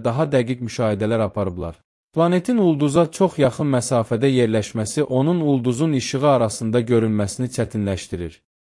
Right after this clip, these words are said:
Xüsusilə yaşayış üçün yararlı zona içərisində olan planetlərin kəşfi bu səbəbdən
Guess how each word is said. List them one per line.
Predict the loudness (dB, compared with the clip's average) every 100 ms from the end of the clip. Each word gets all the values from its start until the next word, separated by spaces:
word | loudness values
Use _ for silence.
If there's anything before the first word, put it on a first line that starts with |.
| _
Xüsusilə | -16 -4 -2 0 2 4
yaşayış | 4 2 2 0 0
üçün | -6 -2
yararlı | 2 4 4 2 2
zona | 0 0 2 0
içərisində | 0 -2 -2 -2 -2 2
olan | 2 4 2 0
planetlərin | -2 0 -2 0 0 0 -2
kəşfi | -2 -2 -2 -4 -2
bu |
səbəbdən | -4 0 2 2 2 0